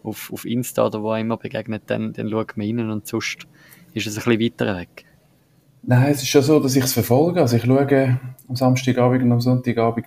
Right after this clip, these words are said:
Speaker 2: rein, wie die Resultate gewesen sind, wer, wie, wo, was. Das schaue ich. Ich schaue auch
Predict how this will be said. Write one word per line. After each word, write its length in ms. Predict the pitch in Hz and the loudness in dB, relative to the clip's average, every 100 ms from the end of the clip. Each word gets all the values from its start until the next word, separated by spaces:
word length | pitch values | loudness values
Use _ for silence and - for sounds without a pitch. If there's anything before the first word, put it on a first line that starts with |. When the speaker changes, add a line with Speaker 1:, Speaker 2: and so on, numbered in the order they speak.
| - | -4
Speaker 2:
rein, 360 | 123 127 131 113 | 0 4 4 4
wie 140 | 113 | 2
die 100 | 117 | 0
Resultate 560 | 113 107 - 113 127 - | -4 -4 -2 -2 -2 -4
gewesen 140 | 117 | -2
sind, 340 | 120 117 117 104 | 0 0 0 0
wer, 400 | 104 110 110 110 | 2 2 -2 -2
wie, 240 | 113 110 | 0 0
wo, 200 | 104 104 | 0 0
was. 340 | 107 139 - - | 2 0 -2 -4
Das 200 | 107 - | -4 0
schaue 220 | 110 135 | 0 2
ich. 140 | 123 | 0
Ich 40 | - | 0
schaue 320 | 104 101 95 | 0 2 0
auch 160 | 98 | 0